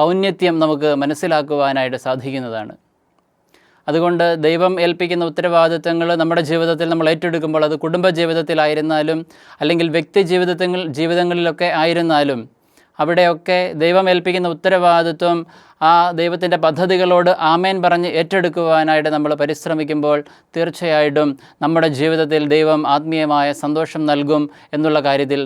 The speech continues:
സംശയമില്ല. പരിശുദ്ധ അമ്മയുടെ ജനന തിരുനാൾ നമ്മൾ ആഘോഷിക്കുമ്പോൾ നമുക്ക് നമ്മുടെ ജീവിതങ്ങളിലേക്ക് ഒന്ന് തിരിഞ്ഞു നോക്കാം. നമ്മളെ ദൈവം ഏൽപ്പിച്ചിരിക്കുന്ന ഉത്തരവാദിത്തങ്ങൾ എത്രമാത്രം ആത്മാർത്ഥതയോടുകൂടെയാണ്, എത്രമാത്രം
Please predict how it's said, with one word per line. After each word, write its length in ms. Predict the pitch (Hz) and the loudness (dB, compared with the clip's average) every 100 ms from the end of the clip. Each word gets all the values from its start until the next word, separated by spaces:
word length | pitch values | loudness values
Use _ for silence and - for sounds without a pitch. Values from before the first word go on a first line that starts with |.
| 127 | -6
സംശയമില്ല. 560 | 135 131 147 139 120 113 - _ _ _ _ _ _ _ _ _ _ _ | -10 -8 -8 -6 -6 -8 -12 _ _ _ _ _ _ _ _ _ _ _
പരിശുദ്ധ 320 | 147 175 143 160 | -6 -4 -2 0
അമ്മയുടെ 360 | 156 156 156 160 151 | 2 0 0 0 0
ജനന 200 | 156 160 | -2 -2
തിരുനാൾ 320 | 165 151 156 156 156 | -2 0 2 2 2
നമ്മൾ 180 | 151 160 151 | 2 2 2
ആഘോഷിക്കുമ്പോൾ 720 | 147 156 160 170 160 156 139 117 - _ _ 175 | 0 -4 -6 -4 -4 0 0 -2 -10 _ _ -8
നമുക്ക് 200 | 185 196 | -2 0
നമ്മുടെ 220 | 190 185 165 | 2 2 2
ജീവിതങ്ങളിലേക്ക് 840 | 180 185 190 185 185 180 170 185 160 | 2 2 0 0 2 0 0 -4 -2
ഒന്ന് 140 | 170 165 | -2 -4
തിരിഞ്ഞു 240 | 160 180 165 | -4 -2 0
നോക്കാം. 300 | 143 - 110 _ _ _ _ _ _ _ _ _ _ 156 | -2 -4 -12 _ _ _ _ _ _ _ _ _ _ -2
നമ്മളെ 300 | 175 175 175 170 | 2 2 2 2
ദൈവം 200 | 175 180 170 | 2 2 0
ഏൽപ്പിച്ചിരിക്കുന്ന 520 | 165 170 180 170 170 | -2 -4 -4 -2 -4
ഉത്തരവാദിത്തങ്ങൾ 800 | 160 180 175 165 165 160 165 165 160 | -2 0 2 2 2 0 0 0 0
എത്രമാത്രം 600 | 151 175 170 165 165 165 165 147 | -2 -2 2 0 2 0 2 -2
ആത്മാർത്ഥതയോടുകൂടെയാണ്, 1300 | 156 175 175 156 170 160 160 156 156 151 147 143 143 - - - | 0 0 0 0 -2 0 0 0 2 2 2 2 -2 -6 -12 -8
എത്രമാത്രം 460 | 156 175 175 170 | -2 2 4 2